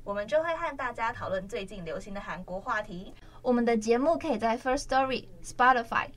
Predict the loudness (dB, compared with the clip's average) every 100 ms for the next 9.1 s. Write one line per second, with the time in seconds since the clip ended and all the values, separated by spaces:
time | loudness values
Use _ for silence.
0 | -14 0 0 2 0 2 -2 0 -6 -6
1 | -10 -14 -4 -2 0 -2 -2 -4 -4 -10
2 | -10 -16 -14 0 0 0 -12 -10 -10 -10
3 | -16 -18 -6 -4 -2 -4 -2 0 0 -2
4 | -6 -6 -8 -10 -8 -8 -6 -8 -6 -10
5 | -10 -10 -12 -10 -8 -8 -8 -8 -8 -8
6 | -10 -12 -16 -16 -4 -4 -4 -6 -4 -2
7 | -4 -4 -4 -4 -8 -8 -8 -10 -12 -10
8 | -4 -4 -4 -8 -10 -8 -8 -8 -4 -4
9 | -4